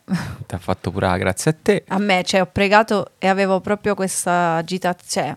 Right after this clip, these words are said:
Speaker 1: questa preoccupazione per una famiglia che hanno, diciamo, con un figlio in difficoltà.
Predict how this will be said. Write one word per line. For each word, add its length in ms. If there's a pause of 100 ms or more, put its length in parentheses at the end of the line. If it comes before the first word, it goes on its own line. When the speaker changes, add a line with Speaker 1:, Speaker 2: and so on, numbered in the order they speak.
Speaker 1:
questa 320
preoccupazione 1120
per 160
una 160
famiglia 760 (460)
che 140
hanno, 420
diciamo, 300
con 100
un 140
figlio 220
in 40
difficoltà. 880